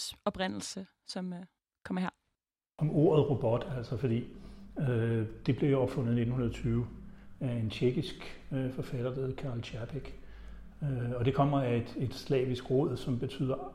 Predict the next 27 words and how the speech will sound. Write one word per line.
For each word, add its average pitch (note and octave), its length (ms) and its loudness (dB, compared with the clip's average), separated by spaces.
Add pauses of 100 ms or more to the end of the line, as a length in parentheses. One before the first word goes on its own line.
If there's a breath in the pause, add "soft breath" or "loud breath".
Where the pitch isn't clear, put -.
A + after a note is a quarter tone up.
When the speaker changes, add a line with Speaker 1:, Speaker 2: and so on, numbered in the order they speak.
Speaker 2:
øh, A#2+ 220 -2 (460 soft breath)
hårdt D#3+ 220 4
arbejde D#3+ 380 2
eller B2 180 0
tvangsarbejde A#2+ 760 -4
eller C3 220 -6
sådan C3 140 -4
noget. A#2+ 180 -6 (760 soft breath)
<clears throat> - 800 10
Og A#2+ 60 2
hos C3 200 2
ham C3+ 220 2
var C#3 60 2
det B2 120 0
klart C#3 280 -4
metaforer C#3 580 -2
for, - 340 -6 (360 loud breath)
for F3+ 120 -2
arbejdere. A#2 540 -2 (680)
Altså A#2+ 200 -6 (400 loud breath)
den C#3 100 0
her B2 200 2
ansigtsløse B2+ 840 -4
masse G#2 400 -4
af A#2 360 -8
arbejdere, G#2+ 400 -6 (420 soft breath)
som G#2+ 540 -2